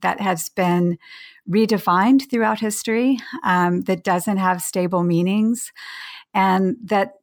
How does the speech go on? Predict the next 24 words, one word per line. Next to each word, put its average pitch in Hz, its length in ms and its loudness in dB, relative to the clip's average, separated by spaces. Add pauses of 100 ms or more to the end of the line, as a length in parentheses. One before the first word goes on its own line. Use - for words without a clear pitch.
(120)
you 196 120 -2
know, 190 100 0
more 208 340 2
problematically 185 1300 -2 (600)
is 196 220 0
an 190 80 2
exclusionary 180 1000 -2
category. 170 800 -4
So, 170 540 -2
you 175 140 -2
know, 170 160 0
while 175 460 2
it, 180 240 -2 (200)
humanism 202 640 2
often 170 420 0
promotes 185 800 -2
the, 170 340 -2
the 180 120 -2
values 170 920 0
of, 165 380 -2 (760)
um, 170 600 0
you 175 140 -4
know, 160 340 -2 (500)
equality 165 1120 0